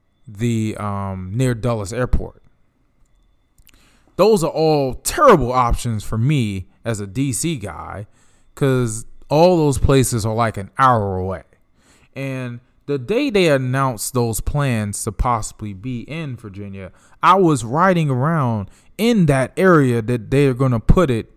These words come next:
potentially put it in, in Woodbridge and Dumfries. And I'm like, "No, no, it's too much traffic out here.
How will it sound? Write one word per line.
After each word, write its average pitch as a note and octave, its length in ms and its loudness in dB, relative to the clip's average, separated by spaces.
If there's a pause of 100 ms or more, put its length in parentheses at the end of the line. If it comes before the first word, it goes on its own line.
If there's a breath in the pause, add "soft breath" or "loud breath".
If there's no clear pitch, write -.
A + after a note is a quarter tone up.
(280)
potentially C#3 520 2
put F#3+ 220 2
it C3 100 0
in, A#2+ 140 -4
in A2 160 -6
Woodbridge B2+ 480 0
and B2 140 -6
Dumfries. C3+ 640 -2 (520 soft breath)
And G#3 140 -4
I'm F3 180 2
like, G#2 360 -4 (460)
"No, A2 440 -2 (1040 soft breath)
no, A#2 460 -4
it's C#3+ 180 -2
too C#3 140 0
much A2 240 -4
traffic F2 420 -8
out F2+ 220 -8
here. - 240 -16